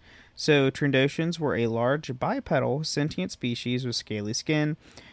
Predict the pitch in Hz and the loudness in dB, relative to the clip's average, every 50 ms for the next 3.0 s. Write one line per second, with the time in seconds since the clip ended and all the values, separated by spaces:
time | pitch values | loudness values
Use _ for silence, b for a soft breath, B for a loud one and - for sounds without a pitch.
0 | B B B - 139 131 - 143 135 131 131 127 - 127 123 123 131 123 120 113 | B B B -2 -2 0 2 2 2 4 2 2 0 -2 0 0 2 2 0 0
1 | - - 120 113 117 - - 120 113 107 110 113 117 113 113 113 117 120 - - | 0 -2 -2 -2 -2 -2 -2 -2 -2 -2 -2 -4 -4 -2 -2 0 0 -2 -2 -4
2 | 113 107 107 - 113 107 104 107 - - 110 107 135 135 139 139 135 131 131 131 | -6 -6 -4 -4 -4 -2 -2 -4 -4 -6 -6 -4 -2 0 2 2 2 2 2 0